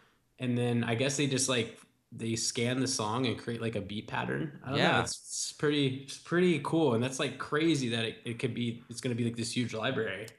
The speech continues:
Speaker 2: Yeah, yeah, and see,
Speaker 1: So
Speaker 2: and I wonder if is, like, how are they, yeah, how are these deals work with the artist? Because I don't think it's gonna be, like,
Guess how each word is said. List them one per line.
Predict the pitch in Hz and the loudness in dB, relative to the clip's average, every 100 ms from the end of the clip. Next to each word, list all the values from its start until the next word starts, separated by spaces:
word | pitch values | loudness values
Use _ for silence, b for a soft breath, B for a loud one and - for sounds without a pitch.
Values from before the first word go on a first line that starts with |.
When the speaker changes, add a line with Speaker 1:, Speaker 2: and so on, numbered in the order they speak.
| - | -6
Speaker 2:
Yeah, | 135 151 90 90 | 0 2 2 0
yeah, | 135 | -2
and | 143 | -2
see, | 143 | 0
Speaker 1:
So | 180 | 0
Speaker 2:
and | |
I | 170 | 0
wonder | 170 220 185 | -2 -2 -2
if | 120 | -2
is, | 113 107 - - | -2 -6 -10 -8
like, | 107 | -8
how | - - 135 151 135 - _ - | -6 -4 -2 -2 -4 -8 _ -6
are | 107 | -4
they, | 110 107 | -2 -6
yeah, | 101 120 | -4 -4
how | 113 127 | -2 0
are | 139 | 0
these | 120 107 | -4 -8
deals | - 113 104 | -4 -4 -4
work | 87 98 101 - - _ | -6 -6 -6 -10 -20 _
with | 98 98 - _ _ | -10 -10 -12 _ _
the | 98 95 | -6 -4
artist? | - 117 110 82 - | 0 0 -2 -6 -10
Because | 104 113 98 - | -10 -8 -8 -6
I | 110 | -4
don't | 120 | -4
think | - 143 | -6 -6
it's | 135 107 | -6 -6
gonna | - 98 | -6 -6
be, | 92 90 | -6 -6
like, | 85 - | -8 -10